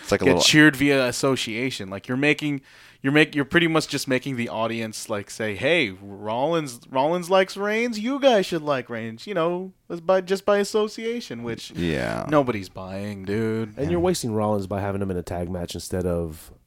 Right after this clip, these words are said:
Speaker 3: um, in a singles match.
Speaker 1: Yeah, and yeah, I was gonna
Speaker 2: I mean,
Speaker 1: say,
Speaker 2: he can't
Speaker 1: and
Speaker 2: be
Speaker 1: then
Speaker 2: doing that. I, I don't think he could be doing that every week, but he should,
Speaker 1: he should
Speaker 2: but
Speaker 1: have done the, the open challenge. I, why didn't he do the open challenge this week?
Speaker 2: Yeah.
Speaker 3: Because he was stuck in a tag team match with, uh,
Speaker 1: Exactly. It's just,
Speaker 2: Yeah.
Speaker 1: it doesn't
Speaker 2: It's a waste of a week. It's a waste of
Speaker 3: Yeah.
Speaker 2: Rollins.
Speaker 1: Um, but
Speaker 2: Yeah.
Speaker 1: yeah, so basically, go, go to commercial, come back, and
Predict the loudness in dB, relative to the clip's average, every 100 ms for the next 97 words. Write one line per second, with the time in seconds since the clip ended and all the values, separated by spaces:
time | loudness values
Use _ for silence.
0 | -14 -10 -10 -12 -14 -10 -6 -4 -4 -4
1 | -8 -12 -16 -20 -20 _ _ -2 2 4
2 | 2 4 8 8 6 2 0 2 4 4
3 | 4 2 0 0 0 0 0 0 2 2
4 | 0 -6 -10 -12 -12 -12 -14 -12 -10 -8
5 | -8 -10 -12 -14 -14 -16 -14 -12 -2 4
6 | 4 6 4 6 6 6 6 6 4 2
7 | -2 0 0 2 -2 0 0 0 -2 0
8 | 6 6 6 2 2 4 2 2 -2 -2
9 | -2 -6 -8 -10 -12 -16 -12 -8 -6 -4
10 | -4 -4 -2 -2 -2 0 2 0 -4 -4
11 | -6 -8 -4 -4 0 4 6 6 4 -2
12 | -4 -6 -6 -2 0 2 2 2 2 2
13 | 0 0 -2 -4 -6 -6 -4 -4 -4 -6
14 | -6 -4 2 4 6 6 6 6 10 10
15 | 10 10 8 8 6 4 2 -6 -2 0
16 | 6 8 8 6 2 0 0 0 0 2
17 | 2 2 0 -4